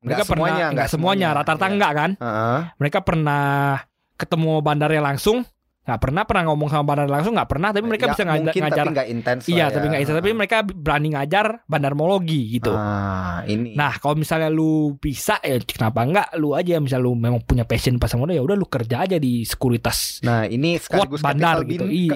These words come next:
Speaker 2: capital
Speaker 1: sekaligus
Speaker 2: building
Speaker 1: capital
Speaker 2: kan?
Speaker 1: building,
Speaker 2: Heeh.
Speaker 1: sekaligus ilmu building ilmu juga gitu.
Speaker 2: Iya,
Speaker 1: Sekaligus
Speaker 2: iya.
Speaker 1: bisa networking juga. Lu
Speaker 2: Mm-mm.
Speaker 1: punya kenal teman-teman dengan apa, apa yang punya, memang punya kenalan dengan bandar-bandarnya,
Speaker 2: Mm-mm,
Speaker 1: lu kerja di
Speaker 2: mm-mm.
Speaker 1: sekuritas bandar, misal lu udah punya ilmu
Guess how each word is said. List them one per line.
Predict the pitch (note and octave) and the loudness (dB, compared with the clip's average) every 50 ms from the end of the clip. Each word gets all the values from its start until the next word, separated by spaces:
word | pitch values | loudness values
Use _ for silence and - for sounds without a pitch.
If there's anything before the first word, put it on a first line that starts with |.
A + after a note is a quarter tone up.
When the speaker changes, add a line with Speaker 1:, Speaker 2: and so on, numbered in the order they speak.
| F3 G#3 | 2 0
Speaker 2:
capital | F3 - | 0 0
Speaker 1:
sekaligus | - F#3+ F#3 F#3 F3+ G3+ | 0 0 0 2 2 0
Speaker 2:
building | A#3+ - | 0 0
Speaker 1:
capital | - G3+ F3+ E3+ | 2 0 0 0
Speaker 2:
kan? | E3 D#3+ | 0 0
Speaker 1:
building, | D#3 D3+ D#3 G#3 C4 B3+ | 0 0 2 0 0 -2
Speaker 2:
Heeh. | E3+ D#3+ C3+ B2+ B2+ B2 | -4 -6 -8 -6 -6 -4
Speaker 1:
sekaligus | - F#3+ F3 E3 D#3+ D#3 - | 0 0 0 2 0 0 0
ilmu | - F3 E3+ D#3+ D#3+ D#3+ D#3+ | 0 0 0 2 2 0 0
building | D#3 D3 D#3 D#3+ D#3 D#3 D3+ E3+ | 0 0 0 0 2 2 0 0
ilmu | E3 D#3 D#3 D3+ D3+ | 0 0 2 2 2
juga | E3 F#3+ G#3+ G3+ G#3 F3 | 2 0 0 2 2 2
gitu. | D3+ C#3 C3 - B2+ | 2 0 0 0 0
Speaker 2:
Iya, | A#2+ B2 | 0 0
Speaker 1:
Sekaligus | A#2+ C3 D#3 D#3+ G3+ G#3+ | 0 0 0 0 0 0
Speaker 2:
iya. | G#3 G#3 | -2 -2
Speaker 1:
bisa | D#3+ D#3+ D3 | -2 -2 0
networking | C#3+ C#3+ C#3 C#3+ C3+ C#3 - - D3 D3 E3 | 0 -2 0 0 0 0 0 0 0 0 0
juga. | G3+ G3 F3+ F3+ E3 D3+ - - - - - | 0 0 2 0 0 0 -2 -6 -14 -8 -4
Lu | B2 A#2+ | -4 -4
Speaker 2:
Mm-mm. | D#3 D#3+ | -2 0
Speaker 1:
punya | F#3 E3+ E3 D3+ | 0 0 0 -2
kenal | - - C#3 C#3 C3+ | -2 -4 -2 -2 -2
teman-teman | C3+ - C3 C#3 C3+ - C3+ C3+ C#3 C3+ | 0 0 0 0 0 0 0 0 2 2
dengan | C3+ C3+ C3+ C3+ C3+ C3+ C3+ - - _ _ _ _ _ _ _ _ - | 2 2 2 2 2 2 0 -2 -4 _ _ _ _ _ _ _ _ -10
apa, | - - D3 | -6 -2 0
apa | D3 C3+ C#3+ C3 B2 - E3+ | 0 2 0 0 0 2 2
yang | D#3+ C#3+ | 2 2
punya, | C3 B2+ C3+ C3+ | 2 0 0 0
memang | C3+ B2+ B2+ B2+ | 2 0 0 2
punya | - C#3 C3+ B2+ | 2 2 2 2
kenalan | - C3 B2+ B2 B2+ B2+ | 2 0 0 2 2 2
dengan | B2+ B2 B2 B2 B2+ | 2 2 2 0 0
bandar-bandarnya, | B2 A#2+ A#2+ B2 B2+ B2 B2 A#2 A#2 B2 C3 D#3 E3 D#3+ D#3+ D#3+ D#3+ D#3 D#3 D#3 D3 | 2 2 2 2 2 2 2 0 0 0 0 0 2 2 2 2 2 2 2 2 2
Speaker 2:
Mm-mm, | |
Speaker 1:
lu | C#3+ D3 | 0 0
kerja | C#3+ C3 B2 C3 | -2 -2 -2 0
di | B2+ B2 | 0 0
Speaker 2:
mm-mm. | A#2+ A2 | 0 0
Speaker 1:
sekuritas | B2 C3+ C3 B2 - A2 | 0 0 0 0 0 -2
bandar, | A#2+ C3+ B2+ C#3+ D3 D3+ D3+ | -2 0 0 2 2 2 2
misal | C#3 B2 - C3 | 2 0 0 0
lu | B2+ B2+ | 0 2
udah | A#2+ A#2+ A#2+ A#2+ B2 - | 2 2 0 0 0 -4
punya | - - C3+ C3 A#2+ | -4 -4 -2 -2 0
ilmu | - A2+ C3 C3 C3 C#3+ D3+ D3+ D#3 | 0 0 -2 0 0 0 0 0 0